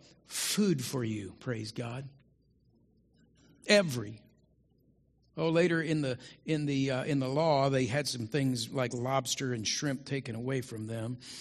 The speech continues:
And then in Genesis ten, we got 'em, or Acts, Acts ten, we got 'em back. Praise God. "As I've given you green plants, I have now given you everything." It appears, and we don't really have a commentary on this in Scripture, but it appears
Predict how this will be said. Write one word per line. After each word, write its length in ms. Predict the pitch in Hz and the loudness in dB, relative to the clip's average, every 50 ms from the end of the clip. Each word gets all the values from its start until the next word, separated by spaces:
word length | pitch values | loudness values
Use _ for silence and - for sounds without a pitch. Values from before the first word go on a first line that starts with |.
| - - - | -16 -14 -6
And 200 | - 131 123 123 | -2 -2 0 2
then 160 | 135 139 139 | 2 2 2
in 100 | 127 123 | 2 0
Genesis 460 | 110 127 139 139 127 - - 123 - - | 0 0 0 0 0 -2 -2 -4 -6 -4
ten, 280 | - 143 135 123 123 | -2 -2 -2 -2 -2
we 120 | 117 120 113 | -4 -4 -4
got 240 | 135 127 117 117 | -4 -4 -4 -4
'em, 120 | 117 117 - | -6 -4 -2
or 200 | 151 139 135 131 | -2 -2 0 0
Acts, 280 | 123 127 127 - - - - - | -2 -4 -4 -6 -8 -6 0 0
Acts 260 | 151 135 123 - - | 0 0 0 -4 -6
ten, 240 | - 147 135 123 123 | -4 -4 -2 -2 -2
we 80 | 131 | -2
got 220 | 127 131 131 127 120 | -2 -2 -4 -4 -4
'em 80 | 117 | -6
back. 420 | 117 135 135 120 101 113 - - - - - - - - _ _ _ | -6 -6 -6 -6 -8 -10 -14 -16 -20 -20 -20 -20 -20 -20 _ _ _
Praise 260 | - 131 113 104 110 | -8 -8 -8 -8 -8
God. 300 | 113 113 107 110 120 113 - - _ _ _ _ _ _ _ _ _ _ _ _ _ _ _ _ _ _ _ _ _ _ _ _ _ _ _ 220 226 226 _ _ _ _ _ _ _ _ _ _ _ _ _ _ _ _ | -8 -8 -8 -8 -10 -12 -12 -18 _ _ _ _ _ _ _ _ _ _ _ _ _ _ _ _ _ _ _ _ _ _ _ _ _ _ _ _ _ _ _ _ _ _ _ _ _ _ _ _ _ _ _ _ _ _
"As 220 | 175 202 208 185 | 8 10 10 10
I've 160 | 202 196 170 156 | 8 8 10 10
given 240 | 196 196 202 196 | 8 8 8 8
you 80 | 185 175 | 4 4
green 260 | 156 190 196 190 175 | 4 4 4 4 2
plants, 380 | - 160 208 202 196 180 - - - | 2 2 4 4 4 4 2 4 6
I 120 | 175 175 | 8 8
have 120 | 175 170 | 8 8
now 160 | 165 170 175 175 | 6 4 4 4
given 280 | 151 175 170 170 170 | 6 6 6 6 4
you 80 | 170 175 | 6 6
everything." 440 | 196 196 170 151 135 147 123 127 - | 6 6 6 4 2 2 0 0 6
It 160 | - 214 208 | 6 6 6
appears, 720 | 202 220 - - 302 302 254 170 156 196 226 220 - - - - - - - _ _ _ | 6 2 4 4 6 6 6 6 4 4 2 2 -2 -4 -8 -14 -20 -20 -20 _ _ _
and 120 | - 180 190 | 0 2 4
we 80 | 202 | 6
don't 160 | 214 220 220 | 6 6 6
really 180 | 208 202 202 175 | 6 6 8 8
have 240 | 175 190 190 170 - - - | 8 6 6 4 0 -4 -2
a 200 | 185 175 170 165 | 2 2 2 2
commentary 640 | 151 - - 220 220 214 196 160 175 185 180 170 170 | 0 2 2 4 4 6 4 4 4 6 6 6 6
on 120 | 165 160 | 6 4
this 180 | 160 160 - - | 4 2 2 2
in 80 | 151 135 | 2 0
Scripture, 340 | - - 175 151 - 226 | 2 0 0 0 2 0
but 160 | 226 196 202 180 | 4 4 4 4
it 120 | 180 165 | 4 2
appears 680 | 160 - - 202 240 254 254 214 180 214 214 - - | 2 2 2 2 4 4 6 6 6 4 4 0 -4